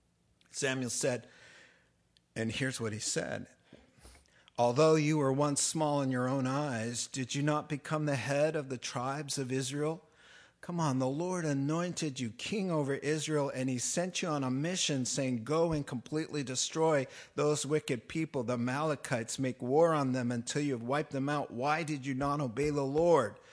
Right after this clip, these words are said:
Why did you pounce on the plunder and do evil in his eyes?" Well, uh, if you're taking notes still, Roman numeral number four, the pr-, tragedy of forfeited potential. Here's what the Holy Spirit's saying quickly here.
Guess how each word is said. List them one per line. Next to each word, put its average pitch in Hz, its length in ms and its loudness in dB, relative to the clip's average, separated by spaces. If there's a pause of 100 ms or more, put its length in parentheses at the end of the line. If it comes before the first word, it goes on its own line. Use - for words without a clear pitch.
(240)
Why 139 220 4
did 156 200 -2
you 151 60 -2
pounce 151 400 -6
on 147 80 -2
the 135 100 -2
plunder 160 420 0
and 139 120 0
do 143 200 -2
evil 151 380 -2
in 139 100 -4
his 127 300 -6
eyes?" 151 840 -4 (600)
Well, 147 340 -2 (560)
uh, 87 120 -6 (200)
if 147 220 -8
you're 135 80 -10
taking 143 340 -6
notes 147 280 -2
still, 143 640 -2
Roman 131 340 -2
numeral 131 240 -2
number 127 280 0
four, 147 300 -2
the 120 100 -4
pr-, - 200 -12 (180)
tragedy 139 720 0
of 110 100 -2
forfeited 131 640 -4
potential. 123 960 -4 (680)
Here's 240 280 0
what 254 120 -4
the 190 100 -2
Holy 165 240 -2
Spirit's 135 420 -6
saying 120 340 -4
quickly 117 460 -6
here. 104 380 -4